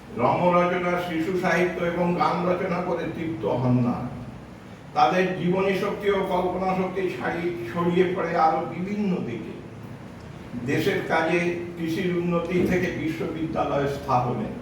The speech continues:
তারপরেও ছবি আঁকা। রবীন্দ্রনাথের সঙ্গে পৃথিবীর কোনো লেখকেরই তুলনা হয় না। কোনো নবীন লেখক যদি সূচনা করে রবীন্দ্রনাথকে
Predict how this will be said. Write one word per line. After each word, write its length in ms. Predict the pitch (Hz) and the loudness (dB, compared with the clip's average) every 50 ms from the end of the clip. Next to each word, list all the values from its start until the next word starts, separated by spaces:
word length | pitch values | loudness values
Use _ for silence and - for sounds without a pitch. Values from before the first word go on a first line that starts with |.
| - - - - - - - - - - - - - - - - - - - - - - - - - - - - - - - | -12 -14 -14 -14 -14 -14 -16 -16 -16 -16 -16 -16 -16 -16 -16 -16 -16 -16 -14 -14 -14 -14 -14 -14 -14 -14 -14 -12 -12 -6 0
তারপরেও 760 | 147 147 151 175 180 170 - 170 160 156 160 190 202 196 180 - - | 2 2 4 4 2 0 0 0 0 2 2 2 2 0 0 -4 -4
ছবি 260 | 147 127 127 120 117 120 | -4 0 2 2 2 2
আঁকা। 220 | - - - - - - - - - - - - - - - - - - - - - - - - | 0 -2 -4 -6 -8 -10 -12 -14 -16 -16 -18 -18 -18 -18 -18 -18 -18 -16 -16 -16 -16 -12 -6 0
রবীন্দ্রনাথের 800 | 110 120 143 147 175 180 185 190 196 196 196 190 196 196 180 175 | 4 4 6 6 6 6 6 6 4 4 2 2 2 0 0 0
সঙ্গে 300 | 185 180 180 180 180 175 - - - | 0 -2 0 0 -2 -2 -4 -4 -6
পৃথিবীর 480 | 160 - 185 185 175 180 175 170 - - | -6 -2 0 2 4 4 4 2 0 -2
কোনো 320 | 175 175 147 170 175 151 139 | -2 -2 -2 -2 -2 0 0
লেখকেরই 560 | 135 143 - - - - - 180 160 143 143 | 0 0 0 -2 -4 -4 -2 -2 -2 -2 -2
তুলনা 520 | - - - 165 156 156 156 147 - - | -4 -6 -6 -4 -2 0 2 2 2 2
হয় 260 | 123 127 120 107 98 | 0 0 0 0 -2
না। 280 | 92 90 - - - - - - - - - - - - - - - - - - - - - - - - - - - - - - - - - - - - | -2 -2 -2 -4 -6 -8 -10 -12 -12 -14 -14 -14 -14 -14 -14 -14 -14 -14 -14 -14 -14 -14 -14 -14 -14 -14 -12 -12 -14 -14 -14 -14 -14 -14 -14 -14 -12 -4
কোনো 260 | - 190 202 214 220 202 | 0 2 4 4 4 4
নবীন 460 | 190 185 180 185 202 233 240 220 196 | 4 4 4 4 4 2 0 0 0
লেখক 360 | 180 175 180 196 208 202 208 | 2 2 2 4 2 2 2
যদি 220 | 214 208 208 202 | 2 2 2 2
সূচনা 440 | 180 - - 175 165 185 180 185 202 | 2 0 -2 -2 -2 0 2 4 4
করে 300 | 196 190 196 202 202 208 | 2 2 2 0 2 2
রবীন্দ্রনাথকে 760 | 196 180 170 160 170 175 180 190 190 185 185 185 185 214 202 | 0 0 0 0 0 0 0 2 2 2 2 2 0 -2 -2